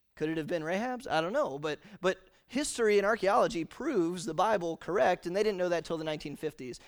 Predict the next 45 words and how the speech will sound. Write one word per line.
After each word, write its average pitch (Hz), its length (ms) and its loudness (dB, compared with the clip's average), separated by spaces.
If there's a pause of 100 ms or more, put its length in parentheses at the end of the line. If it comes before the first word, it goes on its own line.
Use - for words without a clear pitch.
(100)
But 160 140 0
God's 175 240 4
been 151 120 -8
saying 147 300 -4
it 139 100 -8
since 147 240 -8
before 147 320 -8
Christ - 440 -8 (260)
even 139 180 -8
came 139 180 -6
to 127 60 -8
the 117 140 -8
earth. 113 140 -10
That's 170 120 -4
pretty 214 220 -2
wild, 175 360 -2 (240)
that 156 120 -8
the 160 80 -8
Bible 175 420 -2
is 156 100 -6
correct 165 640 2 (360)
thousands 202 520 0
of 165 100 -6
years 170 260 -2
before 151 280 -6
science 175 540 2
and 143 100 -6
archaeology 139 760 -4 (120)
and - 100 -10
historians 131 540 -6
catch 127 260 -8
up. 117 240 -10 (380)
By 147 140 2
the 131 80 -6
way, 127 320 -8
that's - 140 -18
how 139 120 -10
it 123 80 -18
always 110 320 -20
is. - 240 -16 (360)
It's - 140 -8
always 143 340 -2
like - 200 -10
that, - 200 -14 (320)
okay? 165 320 -2